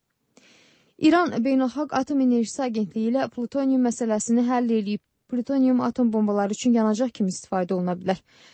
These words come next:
Beynəlxalq Atom Enerjisi Agentliyinin saytında yerləşdirilən bəyanatda deyilir ki, agentlik məsələni bitmiş hesab eləyir. Bundan başqa, İran nüvə proqramı ilə bağlı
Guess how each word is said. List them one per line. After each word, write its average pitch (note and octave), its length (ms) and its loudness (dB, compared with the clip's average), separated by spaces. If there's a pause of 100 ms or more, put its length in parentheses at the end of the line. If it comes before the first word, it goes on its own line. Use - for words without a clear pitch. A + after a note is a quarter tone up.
Beynəlxalq C#4 480 2
Atom B3 240 2
Enerjisi A3+ 320 2
Agentliyinin A3 540 0
saytında G#3+ 500 0
yerləşdirilən G3 640 -2
bəyanatda G3 500 0
deyilir G#3 380 0
ki, D4+ 140 0 (280)
agentlik C#4 460 0
məsələni A3+ 520 0
bitmiş A3 360 -2
hesab G3 320 -2
eləyir. F#3 300 -4 (320)
Bundan D4 260 2
başqa, C#4 380 0 (100)
İran A#3 400 2
nüvə A3+ 240 4
proqramı G#3+ 560 0
ilə G#3 160 0
bağlı G3 260 -2